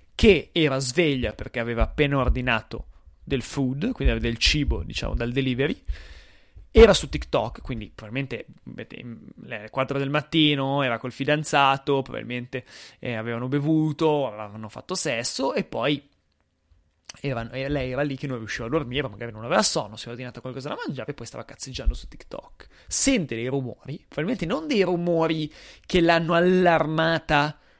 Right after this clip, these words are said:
particolarmente, però dei rumori che sicuramente un po' l'hanno inquietata, perché lei verosimilmente si è alzata a vedere. Lui scende le scale e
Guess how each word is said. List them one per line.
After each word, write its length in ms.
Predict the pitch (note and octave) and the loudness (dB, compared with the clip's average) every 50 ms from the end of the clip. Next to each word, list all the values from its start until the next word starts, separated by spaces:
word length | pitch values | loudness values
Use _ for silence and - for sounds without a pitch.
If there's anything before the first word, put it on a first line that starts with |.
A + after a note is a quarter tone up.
| _ _ _ _ _ _ _ _ - - | _ _ _ _ _ _ _ _ -6 0
particolarmente, 1160 | - E3+ D#3+ D3 - D3+ C#3+ - D3 C#3 C3+ C3+ C3 C3+ B2+ A2+ G2+ F#2+ F#2+ - - - - | 2 4 4 2 0 -4 0 2 4 4 4 4 2 -2 -4 -6 -6 -8 -12 -14 -14 -10 -2
però 180 | - - - | 2 4 6
dei 140 | - G#3 G#3 | 8 10 10
rumori 400 | A3+ D4+ D#4 C#4+ A#3 B3 F4+ F4 | 10 10 10 10 10 10 8 6
che 80 | - G3 | 2 0
sicuramente 720 | - F3+ E3 G3 F#3+ F#3+ G3 B3+ F#4+ - - G3 - - - | 0 2 2 2 2 2 2 0 0 4 4 4 4 4 -4
un 160 | E3 D#3+ D3+ - | -6 -6 -2 2
po' 160 | - D4 A#3+ | 2 4 6
l'hanno 340 | E3+ F#3+ A#3+ C#4+ G3 E3 D3 | 8 6 6 6 4 -2 -4
inquietata, 580 | C#3 C3 - C#3+ C3+ - - G#2 A#2+ - F3+ | -8 -6 -6 -6 -6 -6 -6 -8 -6 -6 -4
perché 280 | - - - - G#3 G3+ | -4 -4 -2 0 2 4
lei 260 | G3 G3+ G3+ G3 F#3 | 6 6 6 6 6
verosimilmente 640 | D#3+ A3 C4 A#3+ - - D3 D3 C3 - D3 - D3 | 2 2 2 2 0 0 -2 -2 -2 -4 -4 -4 -6
si 120 | - - C3 | -6 -6 -6
è 20 | |
alzata 260 | A#2+ - B2 - - | -8 -10 -10 -10 -10
a 40 | G#2+ | -10
vedere. 420 | G#2 A2 - - - - - - - - - - - - - - - - - - - _ _ _ _ - - _ - - - - | -8 -8 -10 -10 -10 -14 -20 -20 -20 -20 -18 -16 -16 -16 -16 -16 -18 -18 -20 -20 -20 _ _ _ _ -20 -20 _ -20 -10 0 6
Lui 240 | A3+ C#4 C4+ G#3+ | 8 10 10 10
scende 500 | D3+ - - - - A3+ G#3 F3+ D#3+ D3+ | 8 6 4 6 8 8 8 8 6 2
le 120 | - - B3 | 2 2 2
scale 540 | - - - G#3 G3 F3+ E3 E3 - - - | 0 2 4 4 4 4 4 0 -2 -4 0
e 320 | - A3 G3+ G#3+ - - | 2 2 2 2 0 -8